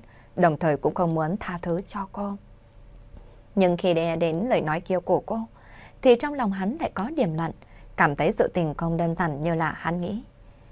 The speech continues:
"Mikana, thời gian cũng không sai biệt lắm đi." Hạ Lâm đi đến bên cạnh hắn nhắc nhở nói, "Hôm nay những người tới ở đây cô đều không quen ai cả, cho nên vẫn trốn ở trong phòng,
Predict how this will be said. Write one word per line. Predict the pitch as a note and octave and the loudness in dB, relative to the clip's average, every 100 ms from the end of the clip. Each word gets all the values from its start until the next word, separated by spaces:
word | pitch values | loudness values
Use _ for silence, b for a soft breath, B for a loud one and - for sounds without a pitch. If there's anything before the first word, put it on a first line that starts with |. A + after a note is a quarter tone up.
| b b b b b b - | b b b b b b 0
"Mikana, | F#3 F#3 F3+ F3+ D#3+ - - - - | 2 2 0 -2 -4 -10 -20 -20 0
thời | F#3+ | 4
gian | E3+ F3+ F3 | 4 4 0
cũng | E3 | 0
không | - F#3 | 0 -2
sai | F#3 | -2
biệt | F#3 F3+ | 0 0
lắm | E3 E3 G#3 | 0 -4 -2
đi." | G#3+ A3 b b b b b b - - | -6 -8 b b b b b b -20 -4
Hạ | - D3+ | 2 4
Lâm | E3+ E3 | 4 4
đi | E3+ | 4
đến | E3 F3 | 4 4
bên | F#3+ F3 | 2 2
cạnh | E3+ E3 | -2 -2
hắn | E3 F3 | -2 -2
nhắc | D#4 | -4
nhở | B3+ F3 | -2 -2
nói, | D3 D#3+ F3 E4 B B B B | -2 -4 -6 -8 B B B B
"Hôm | - A#3 G#3+ | 4 4 6
nay | G#3+ G#3+ G#3+ | 2 0 0
những | G#3+ G#3+ D#4+ | 2 2 2
người | C4 | 0
tới | - G#3 | 0 0
ở | D#4 F3+ | 0 -2
đây | B3+ C4 - | -2 -6 -4
cô | C4 | -4
đều | B3 G#3 | -2 -4
không | F3 C4 | -4 -8
quen | B3+ C4 | -6 -6
ai | - B3 | -6 -8
cả, | B3 G3+ D#3 b b b | -4 -4 -4 b b b
cho | - F3 | 2 4
nên | D#3+ E3 | 4 0
vẫn | - | 0
trốn | G3 F3+ E3 | 2 2 2
ở | C4 F3 | 0 -2
trong | F3 F3 | -4 -4
phòng, | F#3 E3 | -2 -4